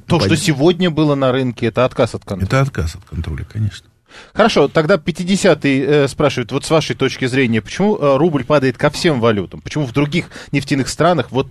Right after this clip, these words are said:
Speaker 1: того, что происходит с рублем, у нас нет?
Speaker 2: Нет, это, это не совсем так. Вы посмотрите,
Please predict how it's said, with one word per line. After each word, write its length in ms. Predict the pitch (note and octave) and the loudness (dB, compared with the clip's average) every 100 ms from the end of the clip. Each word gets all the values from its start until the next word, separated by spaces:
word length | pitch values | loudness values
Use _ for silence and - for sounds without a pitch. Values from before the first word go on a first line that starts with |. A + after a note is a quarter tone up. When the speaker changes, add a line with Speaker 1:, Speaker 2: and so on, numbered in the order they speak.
| - | 0
Speaker 1:
того, 280 | D3 D3+ | 2 2
что 120 | C#3 - | -2 -4
происходит 380 | C3+ B2+ C3+ | -4 -2 -4
с 60 | - | -2
рублем, 300 | C3 B2 B2 | -4 -2 0
у 40 | |
нас 220 | B2+ C3+ - | 0 -2 -6
нет? 160 | F#2+ - - - _ | -10 -12 -20 -20 _
Speaker 2:
Нет, 260 | F3+ F#2 - | 2 2 -2
это, 320 | - D3 F3 | -2 0 2
это 260 | E3 E3+ F3 | 2 4 4
не 100 | E3+ | 4
совсем 340 | F3+ - E3+ | 4 2 2
так. 200 | D3 F2 | 2 0
Вы 80 | A#2+ | 0
посмотрите, 760 | C3+ E3 E3 D#3+ C3 - F#2 | 2 4 4 4 2 2 0